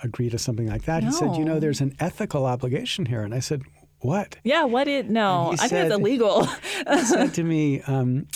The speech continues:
Speaker 1: "You have an ethical obligation to advance the business interests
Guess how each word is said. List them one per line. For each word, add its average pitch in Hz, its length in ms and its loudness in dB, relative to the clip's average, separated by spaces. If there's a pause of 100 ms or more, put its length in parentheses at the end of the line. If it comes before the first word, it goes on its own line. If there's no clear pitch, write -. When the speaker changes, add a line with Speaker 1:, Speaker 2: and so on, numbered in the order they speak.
(140)
Speaker 1:
"You 175 160 -2
have 170 180 0
an 131 200 0
ethical 160 400 -4
obligation 131 600 -2
to 123 80 -2
advance 117 420 -2
the 113 100 -4
business 139 560 -2
interests - 800 -4